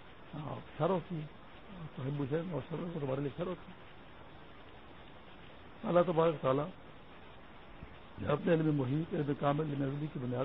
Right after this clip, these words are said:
پر انسان کے لیے بہترین کا فیصلہ فرماتے ہیں۔ قبولیت کی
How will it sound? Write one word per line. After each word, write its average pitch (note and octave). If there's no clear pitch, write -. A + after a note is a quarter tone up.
پر F3
انسان D#3+
کے C#3+
لیے B2+
بہترین F3+
کا F3
فیصلہ E3
فرماتے D#3
ہیں۔ -
قبولیت E3
کی D#3+